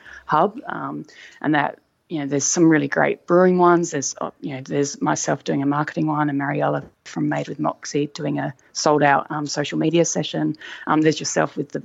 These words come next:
recalls. I think there's, you know, it just, I think it just shows that year on year, the depth of the Trade Hub, um, just improves each time and has so many different things to offer. Um, and approaching our beer industry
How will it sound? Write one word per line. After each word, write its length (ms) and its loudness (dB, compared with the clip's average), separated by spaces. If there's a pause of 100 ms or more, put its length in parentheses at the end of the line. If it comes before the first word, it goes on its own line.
(120)
recalls. 800 2
I 140 -2
think 380 0
there's, 320 0 (160)
you 80 2
know, 100 2
it 80 0
just, 200 2
I 40 -4
think 220 -2
it 40 -16
just 260 -2
shows 260 2
that 160 0
year 200 2
on 120 0
year, 260 0
the 100 -6
depth 300 0
of 60 -10
the 80 -2
Trade 300 -2
Hub, 280 -2 (200)
um, 220 0
just 280 0
improves 440 2
each 200 -4
time 340 -4
and 100 -4 (200)
has 140 -2
so 180 2
many 240 4
different 340 -8
things 300 -4
to 120 -10
offer. 440 -2 (460)
Um, 420 -2 (100)
and 160 2
approaching 720 -2 (100)
our 140 -4
beer 240 -2
industry 560 -4